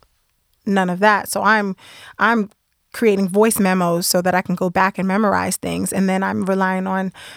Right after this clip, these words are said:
my friend next to me to, like, go back and, and sing that note for me one more time, you know? Um, and then even with acting, it's something that comes a little bit more natural, but that's part of, it's partly because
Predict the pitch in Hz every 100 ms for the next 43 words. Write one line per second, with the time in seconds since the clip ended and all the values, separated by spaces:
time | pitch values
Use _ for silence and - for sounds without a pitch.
0 | - 175 170 214 202 196 208 - 190 190
1 | - 180 185 180 - - - - _ _
2 | _ _ 214 190 202 190 185 180 135 190
3 | 180 185 190 - 214 208 190 208 208 -
4 | 202 196 190 185 180 180 - 254 220 214
5 | 220 208 196 202 214 233 - - - -
6 | - 196 185 185 185 - - 202 190 196
7 | 202 196 185 180 233 254 - 196 190 196
8 | 185 190 - - - _ - - _ -
9 | 214 202 196 190 185 - 202 190 190 196
10 | 185 208 196 185 196 254 247 - 185 190
11 | - - 180 - - - 202 196 202 -
12 | - - - - _ _ - 285 - -
13 | 262 214 - - 208 208 190 185 202 185
14 | -